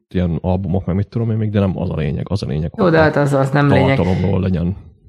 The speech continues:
Speaker 2: <clears throat> Na, egyébként valószínű nálam is egy következő lépés az a, az a fotózap lesz, mert ugye maga az Aperture, amit használtam, az is, ö,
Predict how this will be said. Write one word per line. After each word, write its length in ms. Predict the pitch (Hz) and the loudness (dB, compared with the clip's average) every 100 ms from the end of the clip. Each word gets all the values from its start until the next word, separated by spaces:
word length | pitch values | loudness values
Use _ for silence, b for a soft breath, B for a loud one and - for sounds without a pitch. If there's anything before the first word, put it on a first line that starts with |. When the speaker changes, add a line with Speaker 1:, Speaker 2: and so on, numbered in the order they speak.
| - | -8
Speaker 2:
<clears throat> 540 | - 185 151 127 - - | 0 4 4 2 -4 -4
Na, 180 | 131 135 | 2 4
egyébként 460 | 143 147 147 139 | 6 4 4 2
valószínű 480 | 127 151 175 175 135 | 4 4 4 2 4
nálam 300 | 127 131 135 | 4 4 2
is 140 | 123 | 2
egy 200 | 120 104 | 0 -2
következő 540 | - 123 117 - 117 117 | 0 2 2 0 2 4
lépés 380 | 113 110 110 117 | 4 2 0 0
az 120 | 110 | 0
a, 180 | 110 98 | 0 0
az 160 | 113 107 | 0 0
a 100 | 107 | 0
fotózap 640 | 123 120 117 101 101 92 | 0 0 2 4 2 2
lesz, 340 | 98 101 - 117 | 0 0 -2 -2
mert 140 | 101 | 0
ugye 300 | 98 101 98 | 2 2 2
maga 440 | 101 101 101 98 - | 0 2 2 2 0
az 540 | 101 95 92 92 95 | 0 2 4 2 0
Aperture, 720 | - 107 110 107 107 113 107 | -2 -2 0 0 0 0 0
amit 260 | 104 95 - | 0 -2 -2
használtam, 640 | 104 - 104 98 - 95 | -4 -2 -2 0 0 0
az 120 | 98 | 0
is, 260 | 95 - - | -2 -4 -4
ö, 440 | 53 52 - | -2 -2 -2